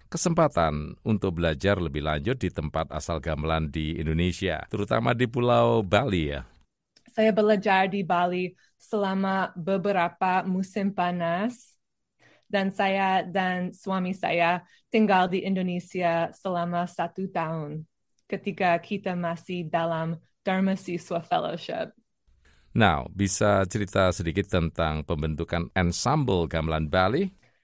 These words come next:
Speaker 2: Dengan bantuan Nyoma Mahartoyoso dan komposer dan musisi Ketuk Gede Asnawa, saya menciptakan gamelan ensemble Bali di Friends of the Gamelan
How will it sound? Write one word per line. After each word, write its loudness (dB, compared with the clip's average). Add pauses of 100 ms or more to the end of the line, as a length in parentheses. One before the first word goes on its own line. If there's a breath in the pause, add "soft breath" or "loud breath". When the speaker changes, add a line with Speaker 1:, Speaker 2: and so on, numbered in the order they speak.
(180)
Speaker 2:
Dengan 2
bantuan 0
Nyoma 0
Mahartoyoso -2 (320)
dan 0
komposer -2
dan 0
musisi -4
Ketuk -4
Gede 0
Asnawa, -2 (400)
saya 2
menciptakan -2
gamelan 0
ensemble -2
Bali 2 (320 soft breath)
di -2
Friends 0
of 0
the -2
Gamelan -2